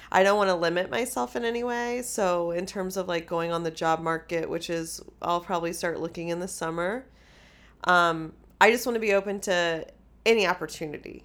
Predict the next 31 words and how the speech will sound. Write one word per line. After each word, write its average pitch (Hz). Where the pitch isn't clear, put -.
So 170
I'm 185
not 190
necessarily 180
only 190
applying 180
to 156
colleges 165
and 165
universities. 185
I 170
just 170
wanna 160
see 151
what 165
all 156
is 151
out 143
there. 151
And 180
I'm 190
in 190
this, 185
like, 165
interesting 196
position, 170
kinda 170
like 170
Zach 156
is, 160
where, 156